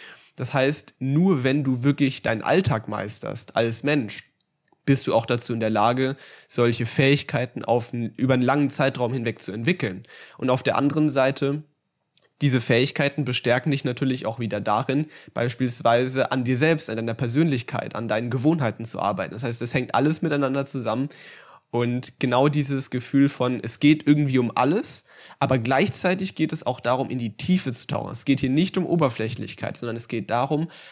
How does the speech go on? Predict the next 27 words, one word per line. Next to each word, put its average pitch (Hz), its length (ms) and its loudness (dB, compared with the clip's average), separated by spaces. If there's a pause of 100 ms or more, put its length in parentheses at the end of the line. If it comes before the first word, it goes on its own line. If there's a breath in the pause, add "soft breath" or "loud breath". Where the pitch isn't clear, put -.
(160 loud breath)
alle 180 400 4
Lebensbereiche 139 840 2
miteinander 120 480 -4
zu 117 140 -10
verbinden 165 680 2 (440 loud breath)
und 127 180 -6
trotzdem 151 560 0
in 127 60 -2
die 127 120 -2
Tiefe 127 320 -2
einzutauchen. - 720 -6 (540)
Der 127 80 2
Paraluna 143 580 2
Podcast 117 640 -2
richtet 156 300 2
sich 139 180 -2
daher 127 400 0
an 110 220 0
alle 165 200 2
Menschen, 143 600 0
die 123 300 -2
ihr 143 240 0
spirituelles 127 800 0
Potenzial 113 880 -2
verwirklichen 113 760 -2
wollen. - 360 -12 (760 loud breath)
Und 127 380 0